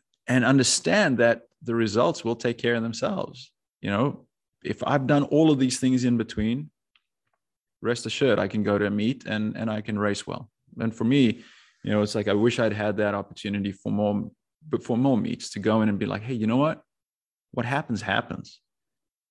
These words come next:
I'm not attached to the result. Do I want to win? Absolutely. Am I gonna do everything in my power to win gold? Amazing. Are there gonna be opportunities, you know, w-, are there gonna be faults in the race? Maybe. Am I gonna try and minimize those?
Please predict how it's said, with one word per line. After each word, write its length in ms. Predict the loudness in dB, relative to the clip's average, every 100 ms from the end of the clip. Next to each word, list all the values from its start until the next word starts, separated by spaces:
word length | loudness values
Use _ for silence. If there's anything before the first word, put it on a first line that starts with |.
| _ _ _
I'm 100 | 0
not 100 | 0
attached 540 | 0 0 0 0 -2
to 60 | 0
the 80 | 2
result. 420 | 2 0 -2 0
Do 100 | 0
I 100 | 0
want 360 | -2 0 0 0
to 100 | 0
win? 400 | 0 -2 -6 -8 _ _ -6
Absolutely. 800 | -6 -4 0 4 4 2 -10 -6
Am 120 | -2
I 80 | 0
gonna 200 | 2 2
do 180 | 2 0
everything 380 | 2 -2 -4 -6
in 100 | -4
my 120 | -6
power 360 | -4 -2 0 -2
to 320 | -4 -6 -6
win 380 | -6 0 2 4
gold? 400 | 4 4 0 -6 _ _ _ _ _ _ -4
Amazing. 540 | 2 4 2 0 -8 -16 _ _
Are 80 | -6
there 100 | -2
gonna 160 | -2
be 100 | 0
opportunities, 920 | 0 -2 -6 -4 -2 -2 -4 -8 -14 _
you 140 | -4 0
know, 360 | 0 0 -6 _ _ _ _ -14
w-, 320 | -10 -8 -2
are 120 | 0
there 100 | 2
gonna 140 | 2 0
be 120 | -4
faults 500 | -10 2 2 4 0
in 100 | 0
the 100 | 2
race? 380 | 2 0 -2 -10 _
Maybe. 540 | -6 -2 -2 -2 -2 -2
Am 120 | -4
I 40 |
gonna 180 | -4 -6
try 200 | -4 -4
and 120 | -2
minimize 440 | -2 0 -2 -4 -4
those? 280 | -4 -4